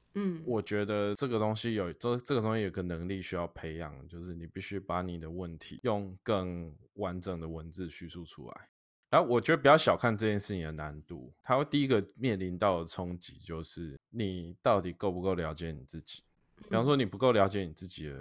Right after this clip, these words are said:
Speaker 2: 的状况下，然后人家问你说，“啊，你以后想要往哪里发展？”你就说，“哦，我好像，呃，好像业界一开始薪水会稍微高一点，那我去业界好了。”可是这会立刻就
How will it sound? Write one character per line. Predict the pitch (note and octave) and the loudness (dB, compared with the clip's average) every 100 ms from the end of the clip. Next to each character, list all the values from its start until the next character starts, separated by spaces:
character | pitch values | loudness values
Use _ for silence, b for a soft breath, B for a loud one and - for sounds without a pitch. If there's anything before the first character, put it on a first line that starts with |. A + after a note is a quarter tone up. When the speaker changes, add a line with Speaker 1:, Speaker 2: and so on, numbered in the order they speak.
| - | -8
Speaker 2:
的 | D#2+ | -8
状 | D#2+ F#2+ E2 | -6 -6 -6
况 | - E2+ | -6 -8
下， | D#2 - E2 - - _ | -6 -6 -6 -8 -14 _
然 | - F2+ | 2 2
后 | G2 | 2
人 | F2 | 0
家 | F#2 | 0
问 | F2+ F#2 | 0 -4
你 | D2+ | -8
说 | C#2 - E2 D#2 D#2+ | -12 -8 -8 -6 -4
，“啊， | G2+ | -4
你 | G2+ | -2
以 | F#2 | 0
后 | G2 | -2
想 | F#2 E2 | -2 -6
要 | E2 | -6
往 | E2 D#2 | -6 -8
哪 | D2+ | -10
里 | - | -12
发 | - C2+ | -12 -12
展？” | - - F2+ | -14 -18 -14
你 | |
就 | F2 | -12
说 | E2 E2+ E2 F2+ _ _ - | -10 -12 -12 -14 _ _ -4
，“哦， | G2 | -2
我 | F2+ | 0
好 | E2+ E2+ | -2 -4
像， | G#2+ G2 F2+ E2 - | 0 0 0 -6 -12
呃， | G2 F2 E2 E2 | -10 -8 -8 -10
好 | - E2 | -10 -8
像 | F2 | -4
业 | F#2 | -4
界 | F2+ F2+ F2 | -4 -4 -6
一 | |
开 | F2 E2 | -6 -8
始 | E2 | -8
薪 | D2 E2 | -12 -12
水 | D#2+ | -10
会 | D2 E2+ D#2 - - | -8 -8 -8 -14 -14
稍 | - D#2 | -8 -8
微 | D2+ | -6
高 | D2 | -8
一 | D2+ | -8
点， | - | 0
那 | A2+ | 2
我 | F#2+ | 2
去 | G#2 | 0
业 | F#2 | 0
界 | F2+ | -2
好 | D#2 | -4
了。” | - _ _ _ _ | -8 _ _ _ _
可 | A#2 | -2
是 | C#3+ E3 C3+ | 4 4 2
这 | - D#3+ | 4 6
会 | C#3+ C#3 A2+ - G#2 | 8 8 6 0 0
立 | D3 A#2+ | 2 4
刻 | - A2+ | 4 4
就 | G2 | 4